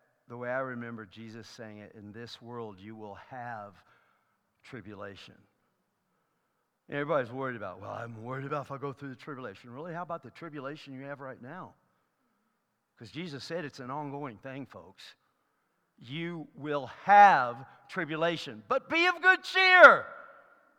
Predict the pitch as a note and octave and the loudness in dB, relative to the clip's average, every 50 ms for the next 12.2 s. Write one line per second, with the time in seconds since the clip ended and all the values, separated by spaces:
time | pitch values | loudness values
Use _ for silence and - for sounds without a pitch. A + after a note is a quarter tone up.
0 | _ _ _ _ _ _ _ _ _ _ _ - C#3+ F3+ G3+ A#3 C4+ D4+ D4+ D4 | _ _ _ _ _ _ _ _ _ _ _ 0 6 12 12 12 12 12 12 8
1 | B3+ D3 - A3 G3 - G3 F3+ F#3+ G3+ G#3 G#3 G#3 A#3 G#3+ G#3 G3 F#3+ F#3+ F#3 | 2 0 0 0 2 2 2 4 4 4 4 4 2 -2 -2 -2 -2 -2 0 -2
2 | E3+ D3 - F#3+ E3 B2 E3 D#3+ F3 G#3+ C4 C4 D#4 D#4+ D#4+ D#4 D4 - - F3+ | -4 -4 -6 -8 -6 -2 0 0 2 2 0 0 0 0 0 -2 -4 -8 -8 -4
3 | F3 D#3 C#3 A#2 G#2 G2 F#2 C3+ A#2+ - D3 C#3 C3+ C3+ C3 - - - - - | -2 -2 -2 -2 -4 -8 -12 -14 -10 -6 -6 -4 -4 -6 -8 -14 -20 -20 -20 -20
4 | - _ _ _ _ _ _ _ _ _ _ _ _ _ _ _ _ - D3+ C#3 | -20 _ _ _ _ _ _ _ _ _ _ _ _ _ _ _ _ -14 -12 -12
5 | C3 A2+ E2 - _ _ _ _ _ _ _ _ _ _ _ _ _ _ - G#2+ | -12 -14 -16 -20 _ _ _ _ _ _ _ _ _ _ _ _ _ _ -20 -18
6 | F#2 A2+ G#2+ F#2+ G2 - A2 G#2 F#2+ F#2 F#2 G2 G2 F#2+ F#2 E2 D#2+ - _ _ | -16 -16 -16 -18 -18 -20 -18 -18 -18 -18 -18 -20 -20 -20 -20 -20 -20 -20 _ _
7 | _ _ _ _ _ _ _ _ _ _ _ _ _ _ _ _ _ _ _ _ | _ _ _ _ _ _ _ _ _ _ _ _ _ _ _ _ _ _ _ _
8 | _ _ _ _ _ _ _ _ _ _ - - G3+ - B3 A3+ A3 G#3 G#3 - | _ _ _ _ _ _ _ _ _ _ -14 -12 -6 0 2 2 2 2 0 -8
9 | - - - - _ _ _ _ _ _ _ _ - - B3 C4+ - A#3 C4 A3+ | -14 -20 -20 -20 _ _ _ _ _ _ _ _ -2 0 0 0 4 6 6 6
10 | G#3 - E3+ D3+ - G3+ F#3+ F3 - F3 E3 D#3 B2+ C3 D#3 D#3+ F3 G3 - G3 | 6 6 0 -6 0 0 0 0 0 -2 -8 -4 0 2 4 4 4 4 2 -2
11 | D#3+ - D#3+ D#3+ E3 D#3+ D3+ - - F#3 F3 E3+ E3+ D#3+ - F3 F3+ F#3+ G#3 G3+ | -12 -6 -4 -2 -2 -2 -2 -2 0 2 4 4 4 2 0 -4 -4 -2 -2 -4
12 | F#3+ F3+ D#3 | -4 -6 -10